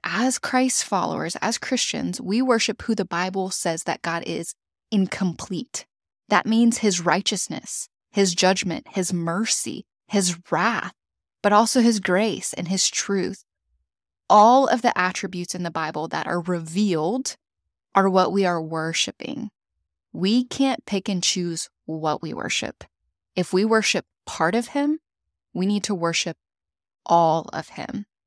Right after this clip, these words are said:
And so I wanted to start out with that because we can't cherry pick what the Bible says. And there are some attributes like his righteousness and his judgment and his wrath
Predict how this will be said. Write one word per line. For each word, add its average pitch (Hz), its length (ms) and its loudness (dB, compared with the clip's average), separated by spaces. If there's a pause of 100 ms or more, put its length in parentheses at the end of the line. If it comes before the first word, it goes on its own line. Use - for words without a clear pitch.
(420)
And 185 80 0
so 208 100 2
I 175 100 6
wanted 226 360 2
to 220 80 2
start 170 380 2
out 165 160 2
with 165 160 -4
that 175 280 -2
because 151 460 -6 (300)
we 196 200 -4
can't 302 320 -2
cherry 202 440 2
pick - 260 -6
what 175 160 -2
the 170 80 -4
Bible 143 320 -2
says. - 560 -8 (480)
And 185 180 4
there 196 160 2
are 254 120 6
some 247 280 2
attributes 214 640 -2
like 185 160 -2
his 202 380 -2
righteousness 185 600 -2
and 170 140 -2
his 185 180 -2
judgment 220 460 -2
and - 100 -6
his 196 240 -2
wrath 160 460 -2